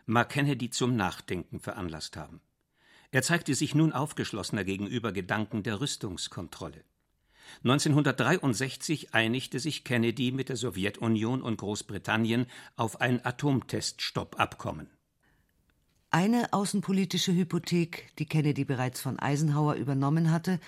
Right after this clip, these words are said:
Speaker 2: war der Vietnamkonflikt. Für den Präsidenten waren die Verwicklungen in Südostasien, getreu der Domino-Theorie, von großer Bedeutung. Im Kampf gegen den kommunistischen Vietcong setzte er auf eine massive Aufstockung der Mittel,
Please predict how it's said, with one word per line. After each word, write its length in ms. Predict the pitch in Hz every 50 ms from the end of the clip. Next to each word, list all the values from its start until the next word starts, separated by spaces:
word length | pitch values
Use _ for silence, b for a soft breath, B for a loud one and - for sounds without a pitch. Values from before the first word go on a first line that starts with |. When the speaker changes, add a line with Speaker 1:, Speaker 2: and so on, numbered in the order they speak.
| B B B B B B -
Speaker 2:
war 200 | 131 156 151 156
der 200 | 139 151 147 135
Vietnamkonflikt. 1040 | 160 165 156 - 170 135 117 113 110 - 117 98 - - - 92 - - - - b b b b b b b b b b b b b b b
Für 120 | - - 165
den 180 | 143 147 139
Präsidenten 680 | 131 - 165 147 147 - 170 170 180 190 185 - 190 165
waren 260 | 156 151 147 151 151
die 100 | 131 139
Verwicklungen 680 | 127 - 147 117 156 208 - - 196 180 170 151 147
in 180 | - - 151 143
Südostasien, 1080 | 117 131 117 - - - - 156 - - - - 123 147 160 160 165 185 180 185 170 165 B B B B B B B B -
getreu 400 | - 131 - - 135 123 120 117
der 160 | 113 110 107
Domino-Theorie, 1040 | - 139 147 160 165 147 135 135 123 123 - 147 139 131 131 120 147 160 170 170 156 B B B B B B B _
von 240 | - - 175 170 156
großer 320 | - 165 190 160 170 156
Bedeutung. 580 | 135 151 - 151 143 120 - - 92 78 - - - _ b b b b b b b b b b b b
Im 160 | 135 135 131
Kampf 340 | - 147 147 170 180 - -
gegen 220 | 165 151 156 147
den 160 | 139 143 139
kommunistischen 680 | - 156 147 147 143 151 160 156 - 175 160 - 165 139
Vietcong 540 | 139 143 139 139 - - 151 160 185 190 - -
setzte 420 | - 131 170 170 165 - - - -
er 280 | - 156 151 - -
auf 100 | 147 -
eine 220 | - - 151 147 139
massive 580 | 139 143 - - - 226 196 147 165 - -
Aufstockung 540 | - 180 - - - - 147 - 151 143 131
der 100 | 139 143
Mittel, 340 | 160 156 139 - 104 -